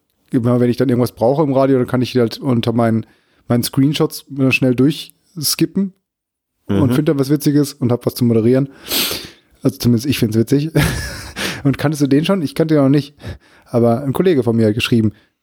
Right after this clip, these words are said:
Speaker 1: "Sind Pornos für Schalentiere eigentlich krebserregend?" <laughs>
Speaker 2: Oh,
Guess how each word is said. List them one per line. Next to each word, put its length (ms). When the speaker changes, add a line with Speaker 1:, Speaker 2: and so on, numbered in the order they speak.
Speaker 1:
"Sind 280
Pornos 360
für 180
Schalentiere 640
eigentlich 320
krebserregend?" 800
<laughs> 80
Speaker 2:
Oh, 200